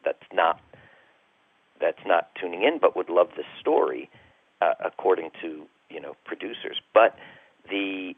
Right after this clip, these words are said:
uh, the people who fund these movies that cost a lot of money,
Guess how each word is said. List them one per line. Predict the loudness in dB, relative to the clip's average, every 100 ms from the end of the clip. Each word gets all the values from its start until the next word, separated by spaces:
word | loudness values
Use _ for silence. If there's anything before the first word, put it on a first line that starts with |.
| _ _ _ _ _ _ _
uh, | 0 2 0 -2 -6 _ -12
the | -12 -10
people | -8 -6
who | -6 -8 2
fund | 2 2
these | -4 -6
movies | -6 -6 -6 -4
that | -6
cost | 2 0 2
a | -6
lot | -6 -4 -2 0 -2
of |
money, | 4 4 4 -2